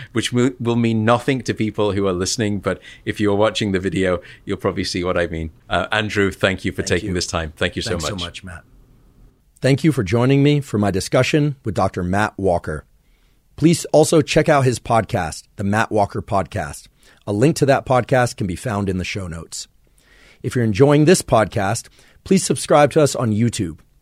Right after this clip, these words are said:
Speaker 2: On YouTube, you can also leave us comments and suggestions for future episodes and guests in the comments section. As well, please subscribe to us on Apple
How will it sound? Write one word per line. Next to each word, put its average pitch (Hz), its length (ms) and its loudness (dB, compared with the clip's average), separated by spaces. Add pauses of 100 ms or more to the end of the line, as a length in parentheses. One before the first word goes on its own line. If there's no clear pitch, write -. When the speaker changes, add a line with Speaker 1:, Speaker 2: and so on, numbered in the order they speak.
Speaker 2:
On 98 120 -8
YouTube, 120 380 2
you 110 80 -2
can 107 160 -4
also 104 240 -2
leave 127 260 2
us 135 200 0 (280)
comments 170 480 0
and 120 100 -6
suggestions 127 560 -2
for 113 140 -10
future 156 380 2
episodes 123 420 2
and 113 140 0
guests 110 260 2 (240)
in 139 160 4
the 127 80 4
comments 87 400 -6
section. - 420 -12 (480)
As 110 160 -2
well, 143 280 6
please - 280 0
subscribe 143 460 4
to 160 100 4
us 147 160 4
on 98 160 -2 (120)
Apple 139 400 2